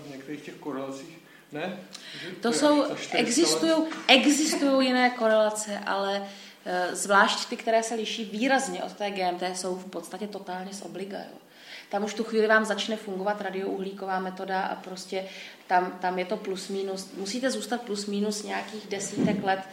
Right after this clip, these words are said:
Speaker 2: od té, od té G M T, jo. Ten radiouhlík to nerozliší na tu úplně nejtíťarnější variantu, ale jakmile už je to čtyři sta let, tak tam už se to dá jasně vyvrátit.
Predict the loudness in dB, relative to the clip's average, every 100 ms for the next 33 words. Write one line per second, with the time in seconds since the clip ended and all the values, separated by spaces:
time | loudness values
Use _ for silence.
0 | -14 -8 -8 -2 0 2 -2 -6 -4 -2
1 | 0 0 -2 -8 -8 -10 -14 -18 -18 -16
2 | -6 2 4 6 6 6 6 0 -2 0
3 | 4 4 4 2 0 0 -2 -2 -6 -4
4 | -2 -2 0 -2 -4 -8 -8 -6 -6 -6
5 | -8 -4 0 2 0 -2 -6 -6 -6 0
6 | 2 2 0 -2 -4 -6 -4 -6 -6 -6
7 | -6 -6 -6 -6 -4 0 2 0 -4 -4
8 | 0 2 0 -4